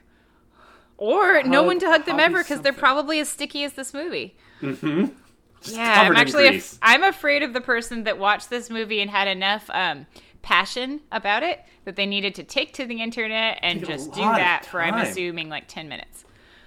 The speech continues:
Speaker 2: I, I hope it was just ten minutes.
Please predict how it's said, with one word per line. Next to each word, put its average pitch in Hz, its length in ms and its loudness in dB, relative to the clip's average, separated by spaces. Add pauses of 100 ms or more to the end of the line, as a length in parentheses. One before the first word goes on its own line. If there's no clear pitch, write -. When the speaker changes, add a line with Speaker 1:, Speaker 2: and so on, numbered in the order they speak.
(920)
Speaker 2:
I, 127 300 -10
I - 120 -10
hope - 340 2
it 131 40 -4
was 107 140 -6
just - 220 -14
ten 87 160 -10
minutes. - 400 -20